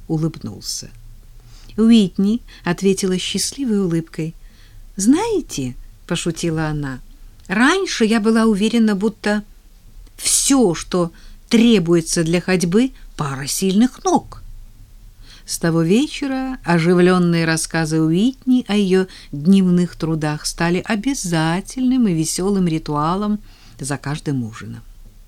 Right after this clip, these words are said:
"Вы знали раньше, — спросила она как-то, — что существует настоящее искусство поворачиваться в придворном платье со шлейфом, м?"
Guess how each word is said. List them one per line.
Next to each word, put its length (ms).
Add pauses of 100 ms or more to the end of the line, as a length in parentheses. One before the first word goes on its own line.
(1000)
"Вы 560 (880)
знали 600
раньше, — 720
спросила 540
она 160
как-то, — 400 (240)
что 300
существует 680 (240)
настоящее 720
искусство 800 (280)
поворачиваться 1200
в 60
придворном 680
платье 420
со 160
шлейфом, 800
м?" 160